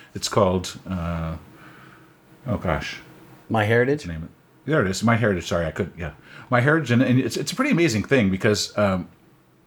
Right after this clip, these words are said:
Speaker 1: it, it, it's quite real. I mean, it's real enough to,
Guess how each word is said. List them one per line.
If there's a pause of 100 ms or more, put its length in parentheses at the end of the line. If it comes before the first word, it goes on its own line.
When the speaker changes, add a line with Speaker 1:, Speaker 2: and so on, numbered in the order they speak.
(280)
Speaker 1:
it,
it,
it's
quite
real.
I
mean,
it's
real
enough
to,